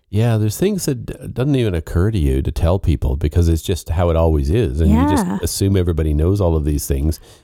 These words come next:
Speaker 1: And that's never a safe assumption because all of these things that are clear in our heads are not clear to people that haven't been involved in it as deeply as us.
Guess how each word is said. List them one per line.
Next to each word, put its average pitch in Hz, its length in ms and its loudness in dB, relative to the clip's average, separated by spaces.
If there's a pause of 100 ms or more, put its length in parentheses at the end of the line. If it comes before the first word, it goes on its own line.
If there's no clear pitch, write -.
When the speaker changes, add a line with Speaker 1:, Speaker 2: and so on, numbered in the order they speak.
Speaker 1:
And 104 160 -2
that's 104 180 -2
never 131 240 -2
a 151 80 -2
safe - 300 -6
assumption 85 540 -2
because 78 360 -2 (360)
all 104 160 0
of 104 80 -4
these 101 180 0
things 95 220 -2
that 85 100 -2
are 82 80 0
clear 90 320 0
in 73 80 2
our 98 160 0
heads - 540 -4 (180)
are 95 120 -2
not 139 220 -2
clear 98 220 -2
to 82 80 -2
people 80 280 -2
that 69 120 0
haven't 76 300 -2
been 69 120 0
involved 67 440 -2
in 64 80 -4
it 62 160 -6
as 65 160 -4
deeply - 360 -4
as 58 120 -4
us. - 280 -10